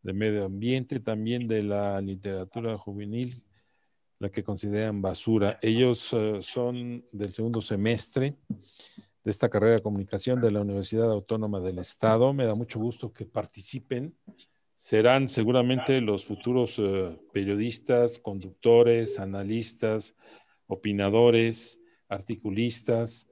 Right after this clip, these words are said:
eh, dibujantes, caricaturistas, etcétera, los que en un futuro muy cercano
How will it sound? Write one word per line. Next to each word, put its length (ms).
eh, 200
dibujantes, 920
caricaturistas, 1200
etcétera, 680
los 240
que 920
en 160
un 80
futuro 320
muy 160
cercano 800